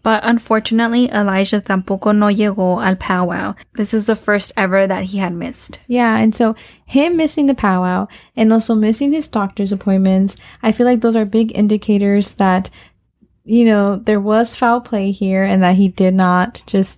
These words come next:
Speaker 2: leave voluntarily. Or actually, maybe, who knows, maybe he could have left voluntarily, so that's why he didn't show up, but
Speaker 1: Yeah.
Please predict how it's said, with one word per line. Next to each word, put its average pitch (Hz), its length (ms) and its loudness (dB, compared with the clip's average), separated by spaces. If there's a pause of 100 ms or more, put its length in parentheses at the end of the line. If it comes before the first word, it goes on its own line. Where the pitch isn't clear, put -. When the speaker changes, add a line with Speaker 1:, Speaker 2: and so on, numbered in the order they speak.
Speaker 2:
leave 185 260 0
voluntarily. 277 1000 2 (540)
Or - 120 -2
actually, 254 260 -2
maybe, 220 260 2
who 208 160 0
knows, 185 180 2
maybe 185 140 2
he 185 100 0
could 196 240 0
have 233 160 2
left 262 180 2
voluntarily, 277 720 0
so - 140 -2
that's 208 200 2
why 233 80 2
he 240 80 2
didn't 254 280 0
show 254 200 0
up, 254 240 0
but 214 260 -2 (100)
Speaker 1:
Yeah. 214 440 -2